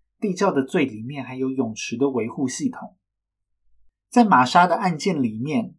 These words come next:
警方总共发现两处死前讯息。第一处是在地窖的走廊上，就在那一扇通往酒窖的门上。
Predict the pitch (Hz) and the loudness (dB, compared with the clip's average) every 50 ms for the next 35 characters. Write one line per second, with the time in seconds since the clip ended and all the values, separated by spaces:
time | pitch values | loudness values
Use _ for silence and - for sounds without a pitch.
0 | _ _ - 147 135 123 - 165 180 180 175 151 123 120 123 175 175 160 - - | _ _ -8 -8 -8 0 0 2 2 2 0 0 0 0 0 -2 -2 -2 2 4
1 | 156 156 151 - 180 143 131 131 120 110 110 - - 185 - 135 - - 120 117 | 4 4 4 2 -2 -2 0 -2 -4 -4 -6 -6 -6 -6 -6 -6 -6 -8 -8 -8
2 | - - 113 110 110 - - 156 131 117 - - - - 90 90 90 _ _ _ | -8 -8 -8 -8 -8 -8 -8 -6 -6 -6 -8 -10 -10 -12 -14 -16 -16 _ _ _
3 | _ _ _ _ _ - 240 220 208 202 190 - - - 220 170 135 135 - - | _ _ _ _ _ 2 2 2 2 -2 -6 -8 -4 0 0 2 2 0 -2 -4
4 | 160 - 170 160 160 - 185 160 139 - 165 143 127 123 113 - 110 98 98 107 | -6 -2 -2 -2 -2 -2 -6 -6 -4 -2 0 0 0 0 -2 -4 -8 -10 -10 -10
5 | 98 98 98 - - 143 127 104 - _ _ _ _ _ _ _ - - 196 185 | -12 -14 -12 -6 -4 -4 -4 -4 -8 _ _ _ _ _ _ _ 0 0 2 2
6 | 185 185 185 175 180 180 170 151 139 135 - - 165 135 123 123 - 160 160 165 | 2 0 -2 2 2 0 0 0 -2 -4 2 2 2 2 2 -4 -6 -8 -2 -2
7 | 143 123 123 123 135 113 110 - 160 143 123 127 117 113 107 104 104 104 - - | 0 -2 0 0 0 -2 0 0 -2 -2 0 -2 -6 -8 -10 -12 -14 -12 -6 -4
8 | 147 117 - - | -4 -4 -4 -8